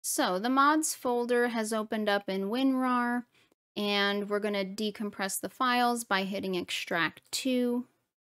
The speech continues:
Now, from here on out, you don't want to be extracting your mod files onto your desktop. You want them to go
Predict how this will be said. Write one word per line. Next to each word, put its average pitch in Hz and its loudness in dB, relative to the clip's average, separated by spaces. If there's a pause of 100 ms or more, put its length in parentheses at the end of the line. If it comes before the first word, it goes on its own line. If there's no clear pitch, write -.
(680)
Now, 262 6
from 294 4
here 349 4
on 359 6
out, 294 4
you 254 -2
don't 247 2
want 240 -2
to 240 -4
be 220 -2
extracting 208 -4
your 196 -2
mod 190 0
files 196 -2
onto 190 -4
your 180 -4
desktop. - -4
You 196 0
want 202 -4
them 240 -2
to 240 -6
go 208 2